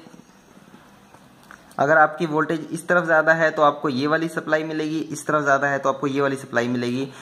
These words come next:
तो output पे depend करता है कि इन दोनों में से किस पे power ज़्यादा है। अगर positive पे power ज़्यादा है तो यहाँ पे positive मिलेगी, negative पे power ज़्यादा है तो आपको negative मिलेगी।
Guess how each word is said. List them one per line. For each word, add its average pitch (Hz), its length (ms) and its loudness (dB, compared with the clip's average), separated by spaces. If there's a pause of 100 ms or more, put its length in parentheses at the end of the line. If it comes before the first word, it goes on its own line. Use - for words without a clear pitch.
(160)
तो 156 60 0
output 165 500 4
पे 180 80 -2
depend 160 300 -2
करता 156 240 -2
है 156 60 -2
कि 156 100 -4
इन 160 320 -4
दोनों 156 180 0
में 151 120 -2
से 180 160 -10
किस 180 260 -6
पे 170 120 -4
power 139 300 4
ज़्यादा 120 280 2
है। 110 160 0
अगर 139 200 2
positive 143 520 0
पे 170 80 0
power 156 300 4
ज़्यादा 147 240 2
है 147 120 2
तो 143 80 0
यहाँ 143 160 0
पे 135 100 -4
positive 135 440 0
मिलेगी, 160 420 -2
negative 143 440 -2
पे 170 80 0
power 147 300 2
ज़्यादा 131 240 2
है 131 120 2
तो 135 100 2
आपको 131 220 0
negative 127 380 -2
मिलेगी। 110 420 -4